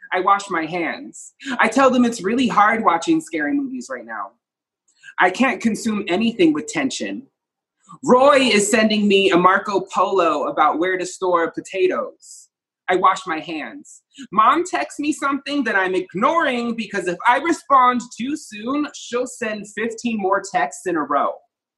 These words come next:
I'm doing a house party with Lauren.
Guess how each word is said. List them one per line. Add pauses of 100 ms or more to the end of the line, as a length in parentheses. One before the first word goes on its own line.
(600)
I'm
doing
a
house
party
with
Lauren.